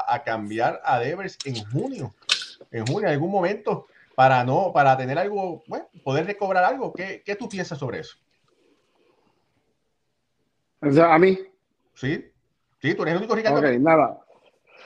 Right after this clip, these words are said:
Speaker 2: Sí, este, yo estoy muy de acuerdo con, con, con el compañero, eh, eh, ¿cómo es que se llama? Discúlpeme. <laughs> El compañero que está
Speaker 1: Alfredo.
Speaker 2: hablando ahora,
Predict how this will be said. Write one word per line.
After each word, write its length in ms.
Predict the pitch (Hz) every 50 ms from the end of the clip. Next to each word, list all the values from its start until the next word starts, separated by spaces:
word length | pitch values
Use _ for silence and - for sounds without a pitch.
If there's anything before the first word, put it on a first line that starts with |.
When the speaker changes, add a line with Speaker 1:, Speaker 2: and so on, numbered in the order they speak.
| - - _
Speaker 2:
Sí, 120 | - 175
este, 800 | 175 175 156 151 151 139 160 156 156 156 151 151 151 151 147 147 139
yo 80 | 151
estoy 160 | 151 139 185
muy 100 | 180 190
de 60 | 180 185
acuerdo 300 | 165 170 185 180 180 165
con, 240 | 170 165 156 139
con, 220 | 123 - 147 143 123
con 280 | 120 143 139 139 139 143
el 120 | 139 131
compañero, 840 | 107 131 131 113 131 127 127 123 127 135 143 147 151 151 156 160 156
eh, 640 | 147 143 139 139 135 131 131 127 123 120 117 113
eh, 320 | 120 120 - - 120 117 110 -
¿cómo 420 | 123 127 135 143 143 147 147 147
es 80 | 135 120
que 120 | - 139
se 120 | 131 - 147 139
llama? 260 | 139 139 135 127 123
Discúlpeme. 600 | 113 123 - - 135 123 123 117 113 117 107 - - - 117 - _ _ _
<laughs> 280 | - - - - _ -
El 240 | 127 131 131 123
compañero 500 | 110 127 120 120 123 127 131 139 147 147
que 80 | 135 151
está 160 | 147 151 156
Speaker 1:
Alfredo. 80 | 156 156
Speaker 2:
hablando 260 | 156 156 151 147 151
ahora, 380 | 147 151 170 175 160 147 143